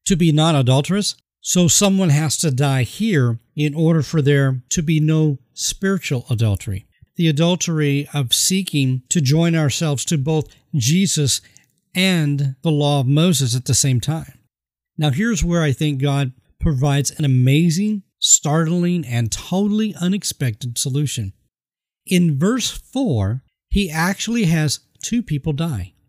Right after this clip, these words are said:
Jesus and the believer in Christ. But he also has these two people raised from the dead,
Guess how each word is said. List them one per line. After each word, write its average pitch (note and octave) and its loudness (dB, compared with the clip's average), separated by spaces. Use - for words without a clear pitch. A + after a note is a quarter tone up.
Jesus C3+ 2
and D#3 2
the D3+ 4
believer C#3 4
in C#3+ 2
Christ. B2+ -6
But F#3+ 0
he F3 0
also G#3 -2
has C#3+ 0
these C#3+ -2
two D#3+ 0
people C3 -2
raised D#3+ 2
from F3 0
the D#3 0
dead, C3 -2